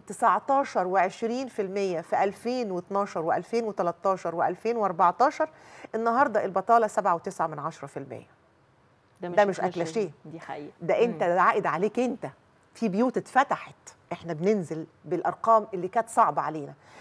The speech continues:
Speaker 1: عجز الموازنة كان اتناشر وتسعة من عشرة في المية، النهاردة وصل إلى سبعة في المية. ده مش أكلاشيه.
Speaker 2: مم.
Speaker 1: صح ولا مش صح؟
Speaker 2: صح طبعا.
Speaker 1: عندنا مشروعات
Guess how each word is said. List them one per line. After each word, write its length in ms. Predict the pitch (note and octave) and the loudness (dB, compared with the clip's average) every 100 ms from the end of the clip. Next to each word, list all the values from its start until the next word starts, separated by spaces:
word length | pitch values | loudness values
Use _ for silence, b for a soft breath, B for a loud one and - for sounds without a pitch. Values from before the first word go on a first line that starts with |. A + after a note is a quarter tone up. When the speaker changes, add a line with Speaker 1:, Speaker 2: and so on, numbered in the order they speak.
| B | B
Speaker 1:
عجز 280 | - C#4+ A#3 | 6 6 6
الموازنة 560 | A#3 A3 A#3 C4 F#3+ F3+ | -2 2 2 2 -2 -6
كان 320 | G#3 A#3 G#3 | 0 0 0
اتناشر 720 | G#3+ - A#3+ D4+ D#4 - G3+ D3+ b b b - | -4 -6 -2 0 0 -2 -4 -4 b b b -8
وتسعة 400 | G3+ C#4 - F#3+ | -2 -2 0 -2
من 140 | G3 | 0
عشرة 340 | F#3+ A#3 - G3 | 2 2 0 -6
في 120 | A3 | -4
المية، 360 | A3 C4 B3+ A#3+ b b G3+ | -2 -4 -4 -8 b b -8
النهاردة 500 | G3+ G#3 A#3+ G3+ G3 | -6 -2 -2 0 0
وصل 300 | A3 G#3+ F#3+ | -2 -6 -8
إلى 260 | G3+ F#3+ F#3+ b b | -6 -4 -6 b b
سبعة 500 | - - B3 F#3 F#3 F#3 _ | -8 0 0 2 -2 -2 _
في 100 | - | -12
المية. 360 | E3 D3+ C#3+ C3+ - _ _ _ - | -8 -8 -10 -14 -20 _ _ _ -6
ده 160 | F#3 | -4
مش 180 | F3+ D3 | -4 -8
أكلاشيه. 440 | - - - - D3+ _ - | -14 -16 -18 -18 -20 _ -18
Speaker 2:
مم. 340 | F3 D#3+ D#3 D#3 _ _ _ _ - | -16 -14 -16 -18 _ _ _ _ -10
Speaker 1:
صح 260 | G3 - | -8 -6
ولا 140 | F3+ - | -8 -8
مش 60 | |
صح؟ 180 | - - | -14 -10
Speaker 2:
صح 240 | G3+ - F3+ | -10 -10 -12
طبعا. 180 | F#3 F3+ B B B | -12 -18 B B B
Speaker 1:
عندنا 340 | - G3+ B3+ E4+ | 4 4 4 4
مشروعات 600 | A#3+ - A#3 G3+ A3+ | 2 0 4 8 10